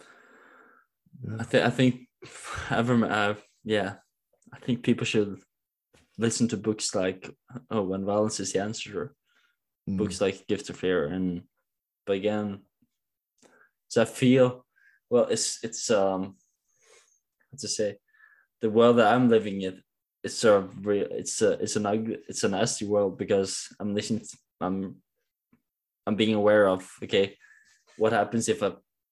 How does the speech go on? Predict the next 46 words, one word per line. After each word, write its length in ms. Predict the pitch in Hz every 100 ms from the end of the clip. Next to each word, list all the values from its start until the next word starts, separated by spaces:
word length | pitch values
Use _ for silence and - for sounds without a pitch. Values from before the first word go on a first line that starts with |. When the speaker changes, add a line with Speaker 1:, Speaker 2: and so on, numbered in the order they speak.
| -
Speaker 2:
somebody 340 | - 113 101 98
attacks 300 | 104 104 -
me 60 |
and 80 | 98
I 40 | 95 -
punch 240 | - 104
them 100 | - 98
in 40 |
the 60 | 92
face 320 | 101 98 98
and 120 | 98
they 280 | 92 90 90
fall 300 | - 95 95
over 240 | 95 98
and 220 | 92 92 85
they 240 | 82 - _ _ _ -
to, 80 | 95 95
in 80 | 95
the 60 | 226
Speaker 1:
As 60 |
long 60 | 254
as 60 |
you 80 | 220
Speaker 2:
concrete 0 |
and 100 | 147
Speaker 1:
justify 520 | 151 175 - 92 92
it, 40 | 90
though, 100 | 120
isn't 160 | 160 143
it? 0 |
That, 180 | 165 139
that, 160 | 147 - -
that 220 | 147 175 160
is 120 | 165
what 140 | 143
comes 180 | - 123
back 160 | 120 -
to 60 |
justification. 960 | 104 120 - 95 98 143 139 131 87 82 -
Speaker 2:
Yeah. 140 | 101 - _ _ _ _ -
Speaker 1:
If 140 | 123
you 160 | 175 180
can 160 | 165 151
justify 640 | 156 165 - 120 123 117
that 240 | 107 113
assault 520 | 107 - 117 82 98